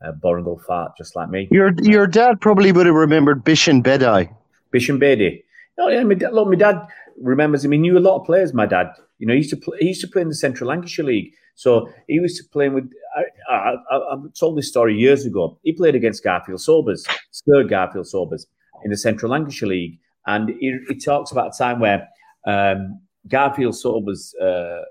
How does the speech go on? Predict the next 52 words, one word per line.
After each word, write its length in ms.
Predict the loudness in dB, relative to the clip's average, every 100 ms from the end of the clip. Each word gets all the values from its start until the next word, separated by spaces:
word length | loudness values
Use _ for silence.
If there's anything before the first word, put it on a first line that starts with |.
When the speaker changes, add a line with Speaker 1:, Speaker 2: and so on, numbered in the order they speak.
| _
Speaker 1:
was 120 | -18 -8
bowling, 300 | -6 -4 -6
my 60 |
dad 200 | -4 -4
was 120 | -6
batting, 420 | -6 -6 -6 -12 -16 _ _ -12
and 160 | -8 -8
he, 180 | -10 -12 -4
uh, 300 | 2 2 2
did 160 | -2
a 20 | -2
bouncer, 460 | -2 -2 -4 -6 _ _ -10
and 80 | -8
it 60 | -6
hit 140 | -6
my 60 | -2
dad 340 | 0 0 -4 -4
on 180 | -2
the 80 | -2
head. 380 | -2 0 -2 -6 _ _ _
Okay, 200 | -12 -4
in 80 | 0
those 180 | 2 4
days 220 | 4 2
with 100 | 0
no 120 | -2 0
helmets, 380 | 0 2 4 4 2 -2 _
Speaker 2:
<laughs> 240 | _ -16
Speaker 1:
he's 140 | -2
wearing 200 | 2 2
a 60 | 2
hat. 220 | -2 -4 -8 _ _ -14
It 100 | -4
hit 140 | -2
him 80 | 0
on 100 | -2
his 120 | -2
head, 280 | 0 -2 -2 _ _ -4
and 160 | 0
the 100 | 2
umpire 420 | 2 2 0 0
gave 240 | 0 -4 -2
him 100 | -2
out. 140 | -2
He 80 | -4
was 100 | -6
caught 300 | 0 2 2
by 100 | -2
the 100 | -4
keeper 380 | -10 -14 -6 -6
or 80 | -4
somebody, 500 | -6 -4 -4 -6